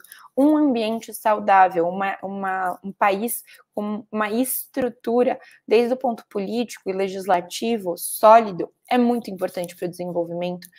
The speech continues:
da mercado de capitais, das ações, das economias, e aí, consequentemente, a valorização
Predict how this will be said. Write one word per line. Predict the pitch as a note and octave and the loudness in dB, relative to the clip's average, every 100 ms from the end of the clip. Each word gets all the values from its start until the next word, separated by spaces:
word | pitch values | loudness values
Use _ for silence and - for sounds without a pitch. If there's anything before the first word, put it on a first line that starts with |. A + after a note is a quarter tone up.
| - _ - | -20 _ -8
da | F3 G#3 G#3 | 4 6 6
mercado | - G3 - F#3 | 2 -4 -2 -4
de | - | -4
capitais, | - D#3 _ G3 G3 F#3+ | -10 -14 _ 4 4 4
das | F3 F3 | 0 -2
ações, | D#3+ - F#3+ F#3+ F#3 | -4 -6 -8 -8 -6
das | - F3 | -6 -4
economias, | F3 F3 E3+ F3+ A#3 A3+ - | -6 -8 -6 -4 -4 -4 0
e | |
aí, | C#4+ | 0
consequentemente, | - B3+ B3+ B3+ C4 A3+ A3 G3+ G3 - | 0 -2 -2 -6 -8 -10 -10 -10 -10 -10
a | G3 | -6
valorização | F#3+ G3 F#3 F#3 - E3+ | -4 -4 -4 -4 -4 -8